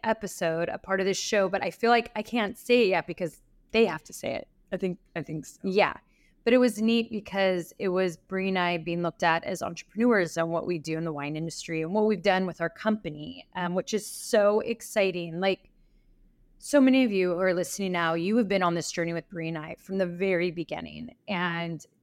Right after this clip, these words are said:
Speaker 1: just to see how much we've grown in eight years, and we've done it all ourselves. Obviously, like, we've had incredible partners, but we haven't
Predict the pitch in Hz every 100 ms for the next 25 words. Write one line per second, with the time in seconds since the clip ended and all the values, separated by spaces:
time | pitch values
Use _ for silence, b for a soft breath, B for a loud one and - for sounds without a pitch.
0 | _ _ - 226 226 - 240 226 - 202
1 | 196 190 156 185 185 175 - 190 156 175
2 | 165 160 151 - _ _ _ _ _ _
3 | 220 208 214 202 202 202 190 170 - 226
4 | 220 214 214 247 247 _ _ _ 208 220
5 | 214 - 185 - - 240 240 240 220 190
6 | 175 - 190 196 185 202 202 196 190 185
7 | 175 - 175 165 220 247 320 - - _
8 | _ _ _ _ 233 202 190 185 - -
9 | - 208 208 185 170 185 190 208 240